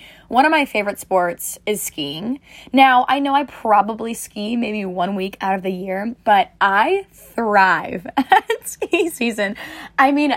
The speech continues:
that is the week that I do the best. I literally, I don't know what it is. Skiing is awesome. Snow is awesome. Winter's awesome. And I know a lot of people kind of joke with, like,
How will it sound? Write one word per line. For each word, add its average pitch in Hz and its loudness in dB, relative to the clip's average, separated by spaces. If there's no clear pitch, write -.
that 247 2
is 311 -2
the 320 2
week 208 0
that 220 2
I 196 4
do 226 -2
the 202 -2
best. - -8
I 190 2
literally, 277 2
I - 0
don't 554 0
know 320 2
what 269 0
it 214 -2
is. 175 -6
Skiing 370 -4
is 330 -2
awesome. 170 -2
Snow 320 2
is 320 0
awesome. 269 2
Winter's 240 -2
awesome. 220 0
And 349 4
I 403 4
know 381 4
a 508 0
lot 277 2
of 285 -2
people 285 2
kind 254 0
of 233 -2
joke 196 -2
with, - -6
like, 180 -2